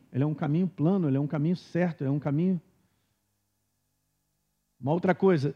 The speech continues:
se a gente quer ver resultados eficientes na vida de oração, é preciso ter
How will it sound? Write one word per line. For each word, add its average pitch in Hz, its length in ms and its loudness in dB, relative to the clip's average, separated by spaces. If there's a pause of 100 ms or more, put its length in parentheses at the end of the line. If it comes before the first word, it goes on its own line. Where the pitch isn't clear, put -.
(120)
se 151 200 -4
a - 20 2
gente 190 240 0
quer 196 160 0
ver 185 160 6
resultados 180 760 4
eficientes 185 840 0
na 151 200 2
vida 190 540 2
de 165 120 -2
oração, 165 520 2
é 151 60 4
preciso 147 400 0
ter 160 140 0